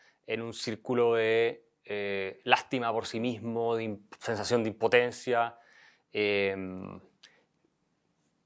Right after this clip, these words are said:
¿cómo pasamos de ahí a el problema más del punto de vista sociológico-político que la envidia puede significar? ¿Y por qué, a tu modo de ver, la envidia es algo que no se tematiza en la discusión pública, intelectual, académica?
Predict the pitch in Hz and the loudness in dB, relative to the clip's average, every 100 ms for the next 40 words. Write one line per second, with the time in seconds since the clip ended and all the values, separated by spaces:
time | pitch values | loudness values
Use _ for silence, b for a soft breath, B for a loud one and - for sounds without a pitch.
0 | _ - 208 240 185 - 196 175 151 160 | _ 8 10 8 2 2 2 6 6 6
1 | 185 247 277 _ _ - 147 170 196 190 | 4 0 -4 _ _ 4 6 6 4 0
2 | - _ _ _ _ _ _ _ - 131 | -8 _ _ _ _ _ _ _ -8 -4
3 | 143 135 147 156 143 156 160 143 139 143 | 2 4 4 2 0 0 -2 -4 -2 -2
4 | - 135 - 123 131 135 131 113 110 113 | -2 -4 0 2 2 2 2 2 -2 -6
5 | 95 - - _ _ - 117 110 123 117 | -10 -14 -18 _ _ 0 0 2 2 4
6 | 113 110 117 107 101 117 113 110 131 127 | 2 0 -2 -8 -6 0 0 2 0 6
7 | 190 226 160 151 165 180 170 147 147 185 | 8 8 2 -2 -2 0 2 4 4 2
8 | - b b b b b _ _ - 131 | -6 b b b b b _ _ -4 0
9 | 135 131 165 185 170 156 165 135 117 139 | 0 2 4 2 0 -2 0 0 -2 -4
10 | - _ _ _ _ - 131 160 147 135 | -6 _ _ _ _ -4 -2 0 0 2
11 | 147 156 87 _ _ _ - 117 110 113 | 0 -2 -10 _ _ _ -4 -2 -2 -4
12 | 120 110 120 123 127 123 127 127 127 117 | -6 -2 0 0 0 2 2 4 2 -4
13 | 110 101 - 117 117 120 110 113 113 113 | -4 -6 0 2 4 2 0 -2 -4 -6
14 | 117 120 | -4 -6